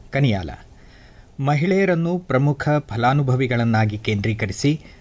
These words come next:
ರಾಜ್ಯದಲ್ಲಿ ಜಾರಿಗೊಳಿಸಿರುವ ಐದು ಗ್ಯಾರಂಟಿ ಯೋಜನೆಗಳ ಮೂಲಕ ಕರ್ನಾಟಕ ಲಿಂಗ ಸಮಾನತೆ ಸಾಧಿಸುವಲ್ಲಿ ಸುದೃಢ ಹೆಜ್ಜೆ ಇರಿಸಿದೆ ಎಂದು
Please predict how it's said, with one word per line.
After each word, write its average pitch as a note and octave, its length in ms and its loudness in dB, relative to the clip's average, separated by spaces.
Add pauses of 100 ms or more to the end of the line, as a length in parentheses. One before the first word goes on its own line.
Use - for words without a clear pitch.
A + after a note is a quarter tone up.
ರಾಜ್ಯದಲ್ಲಿ D#3+ 680 0
ಜಾರಿಗೊಳಿಸಿರುವ C3 720 0 (320)
ಐದು D#3 300 0
ಗ್ಯಾರಂಟಿ C#3 580 -2
ಯೋಜನೆಗಳ A#2 500 0
ಮೂಲಕ G#2+ 360 0 (600)
ಕರ್ನಾಟಕ F3 760 0 (140)
ಲಿಂಗ E3 300 2
ಸಮಾನತೆ C3+ 680 0
ಸಾಧಿಸುವಲ್ಲಿ A#2 800 0
ಸುದೃಢ D#3 460 0
ಹೆಜ್ಜೆ B2+ 520 0
ಇರಿಸಿದೆ A2+ 380 0
ಎಂದು A2 440 0